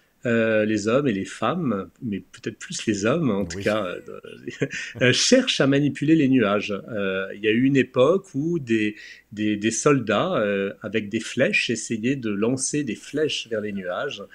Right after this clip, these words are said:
Speaker 1: euh, en espérant que ça suffirait pour les faire pleuvoir. Ça ne marchait pas. Mais donc, cette, ce fantasme de faire pleuvoir les nuages existe depuis très, très longtemps et un peu partout dans le, dans le monde, et pour des raisons très, très diverses.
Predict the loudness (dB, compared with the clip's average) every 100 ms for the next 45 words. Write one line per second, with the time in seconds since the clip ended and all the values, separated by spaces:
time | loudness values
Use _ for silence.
0 | -20 -20 _ -4 -2 2 2 0 2 4
1 | 4 0 0 -2 -2 -4 -4 0 -2 0
2 | -6 -6 -8 -8 -2 -2 -2 -6 -8 -12
3 | -10 -10 -10 -12 -18 -16 -18 -4 2 6
4 | 6 6 2 2 -4 2 2 2 0 2
5 | 0 2 2 2 0 0 0 -2 0 0
6 | -2 -2 0 2 2 2 0 0 -4 -8
7 | -16 -12 -12 -14 -4 -4 -2 -4 -2 -4
8 | -2 -2 -2 -2 -2 -2 -4 -4 -6 -8
9 | -6 -4 -6 -8 -12 -16 -18 -14 -8 -6
10 | -4 -4 -4 -6 -14 -8 -6 0 4 6
11 | 6 4 0 -2 -2 -2 -2 -4 -4 -8